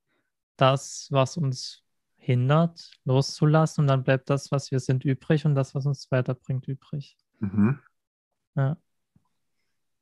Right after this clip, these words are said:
Speaker 2: Ja, also es gibt halt so ganz viele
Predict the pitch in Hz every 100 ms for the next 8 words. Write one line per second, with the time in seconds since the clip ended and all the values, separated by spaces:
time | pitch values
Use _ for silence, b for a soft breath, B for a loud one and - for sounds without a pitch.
0 | _ _ _ _ _ - - 107 110 -
1 | 127 143 - 214 - 196 190 151 160 190
2 | - - 165 170 160 160